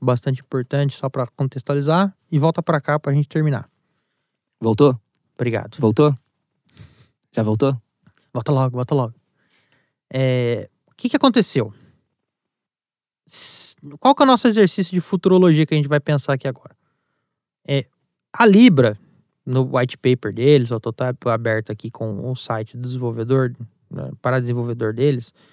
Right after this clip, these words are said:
Speaker 1: teoricamente aquilo ali é uma blockchain, né, Paulo?
Speaker 2: Teoricamente é uma blockchain. O Guin é, hum, melhor do que a gente pra poder comentar disso, né? Quando vai pra parte técnica, a gente vira meros espectadores.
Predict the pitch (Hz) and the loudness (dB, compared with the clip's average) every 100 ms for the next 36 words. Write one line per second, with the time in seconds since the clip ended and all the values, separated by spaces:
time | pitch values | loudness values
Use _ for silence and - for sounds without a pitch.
0 | _ _ _ 285 285 247 233 269 254 254 | _ _ _ 0 4 2 2 4 6 6
1 | 254 277 - 294 180 139 123 104 - _ | 6 4 4 4 6 4 2 -6 -8 _
2 | _ _ _ - 127 120 117 110 127 123 | _ _ _ -2 -2 0 0 0 0 0
3 | 135 - - 160 135 151 151 98 107 117 | -2 -2 -4 -2 -2 -2 -4 -8 -6 -4
4 | 127 139 135 123 104 110 113 113 113 110 | -2 -2 -2 -4 -6 -6 -4 -2 -2 -2
5 | 110 117 117 127 123 - 117 117 117 - | -2 0 0 0 -4 -4 -4 -2 -6 -6
6 | 110 113 110 113 113 113 113 120 - 131 | -8 -6 -6 -4 -6 -6 -6 -6 -6 -8
7 | 107 113 110 117 123 110 120 - - 120 | -8 -6 -4 -4 -4 -4 -4 -4 -6 -6
8 | 117 110 110 110 - 117 113 113 107 104 | -6 -8 -6 -8 -6 -4 -2 -2 -2 -4
9 | 98 98 110 117 113 104 113 - 107 120 | -6 -6 -4 -4 -6 -8 -8 -6 -6 -4
10 | 247 | -6